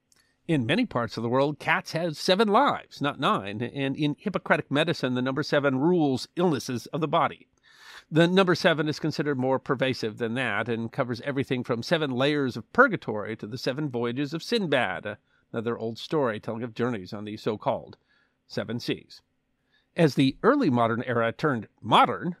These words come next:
curious people the world over wondered what the seven seas were, and asked anyone who would listen. The term was especially popularized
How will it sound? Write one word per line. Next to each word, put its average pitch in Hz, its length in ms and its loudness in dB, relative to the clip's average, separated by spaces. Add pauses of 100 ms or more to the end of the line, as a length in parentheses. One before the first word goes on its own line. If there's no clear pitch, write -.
(120)
curious 294 320 -2
people 160 320 -4
the 143 80 0
world 226 280 4
over 160 240 4
wondered 151 420 2 (420)
what 220 200 0
the 370 80 2
seven 170 300 2
seas 240 300 -2
were, 254 420 4 (240)
and 113 100 -4
asked 127 300 -6
anyone 135 460 -4
who 170 140 -2
would 220 100 -4
listen. - 300 -4 (840)
The 147 120 4
term 156 200 6
was 127 200 2
especially 185 480 0
popularized 117 1080 2